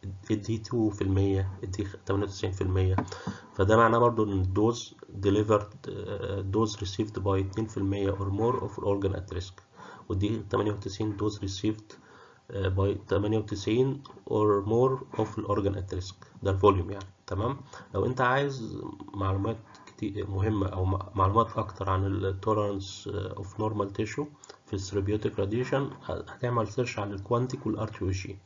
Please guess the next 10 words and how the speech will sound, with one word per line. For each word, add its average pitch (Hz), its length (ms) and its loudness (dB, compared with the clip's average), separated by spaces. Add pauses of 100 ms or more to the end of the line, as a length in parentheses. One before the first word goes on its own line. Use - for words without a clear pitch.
(540)
فهيديلك 101 540 0
ال، 92 200 0
ال، 95 360 -4
هيديلك 101 480 -2
ال، 95 320 0 (440)
الداتا 104 380 4
بتاعت 101 400 2
ال 98 640 4
normal 101 260 2
tissue 98 360 -2